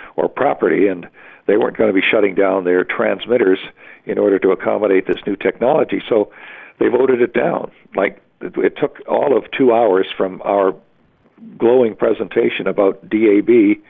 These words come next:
to these characters saying nothing doing. And so they undertook a, a resolution that they would find, quote unquote, an American solution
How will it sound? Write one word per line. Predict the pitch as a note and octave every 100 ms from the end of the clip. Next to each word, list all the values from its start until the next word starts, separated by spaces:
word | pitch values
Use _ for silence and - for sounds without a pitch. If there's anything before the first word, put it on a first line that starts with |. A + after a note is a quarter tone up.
| - - - - _ -
to | G2
these | C3 -
characters | - G2 F#2+ G2 F2+ -
saying | G2+ G2+ G2 -
nothing | - G2+ B2 - A2+ G#2+
doing. | C#3 A2 E2 - - - - - -
And | A#2 A2+
so | D3
they | D#3
undertook | D3+ C3 A2 C3 B2+ -
a, | - G2 F#2+
a | F#2+
resolution | G#2 A#2 A#2 G#2+ A2+ - D#3 - _ - _
that | - G2+
they | G#2
would | A2 G#2+
find, | A#2+ A#2 A#2 A#2 -
quote | B2 B2+
unquote, | A2+ G#2+ B2 A#2+ -
an | F#2
American | F#2 G#2+ A2+ G2 - - -
solution | C#2 C#2+ - -